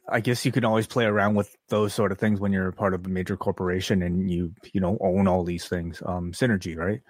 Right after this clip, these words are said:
Whatever they wanna call it. Um, I, I look at it and I, I wonder what, what the rush is to leave, um, uh, I guess, uh, you know, traditional broadcasting when I you still have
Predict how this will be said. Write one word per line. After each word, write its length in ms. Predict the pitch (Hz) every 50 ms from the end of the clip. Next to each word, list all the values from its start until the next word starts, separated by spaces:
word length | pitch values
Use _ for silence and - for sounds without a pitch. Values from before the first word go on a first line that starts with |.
| - - _ _
Whatever 260 | 101 95 95 101 95
they 80 | 98 92
wanna 220 | 90 90 87 80
call 260 | - - 87 85 82
it. 100 | 80 - - -
Um, 320 | 92 87 90 87 87 87 - _ - - - - - - - _ -
I, 400 | 104 113 113 113 117 117 113 - _ _ _ _ _
I 160 | 127 143 185
look 220 | 208 208 202 -
at 160 | 196 160 143 139
it 100 | 127 117
and 140 | 117 117
I, 100 | 113 117
I 160 | - 87 104 110
wonder 340 | 107 110 117 113 113 110
what, 240 | 104 98 107 113 95
what 200 | 104 107 104 -
the 80 | - 95
rush 260 | 92 104 113 - -
is 160 | 104 92 -
to 80 | - 98
leave, 540 | 90 87 90 92 98 101 92 - - - - - - -
um, 480 | - 92 92 90 87 87 85 85 - - _ _ _ _ _ _ _ _ _
uh, 320 | 92 92 87 85 82 82 - -
I 100 | - 87
guess, 280 | 87 90 90 - -
uh, 180 | 101 85 85 87 - - - - -
you 100 | - 104
know, 220 | 90 87 95 107 156 202 - 64 -
traditional 460 | - - 104 95 95 90 101 101 92
broadcasting 760 | 92 95 - - 98 - 104 101 98 - - 117 120 139 147 - _ - - - - _ _
when 220 | - 92 92 95
I 220 | 90 85 87 85 - _ _ - - - 113
you 100 | 98 85
still 240 | - - 110 98
have 240 | 92 104 95 90 98